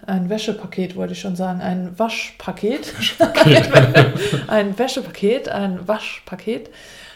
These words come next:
Speaker 1: Von Und jetzt retten wir die Welt ist es das Buch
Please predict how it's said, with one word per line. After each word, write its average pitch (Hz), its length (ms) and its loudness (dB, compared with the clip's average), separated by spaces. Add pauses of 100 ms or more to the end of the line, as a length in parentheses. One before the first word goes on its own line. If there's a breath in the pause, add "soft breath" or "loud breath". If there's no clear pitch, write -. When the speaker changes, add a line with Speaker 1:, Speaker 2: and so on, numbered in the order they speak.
(120 loud breath)
Speaker 1:
Von 208 440 -2
Und 208 300 -4
jetzt 208 360 -6
retten 190 580 -2
wir 240 220 -2
die 214 180 -4
Welt 220 380 0
ist - 380 -8
es 196 180 -10
das 185 400 -8
Buch 277 580 0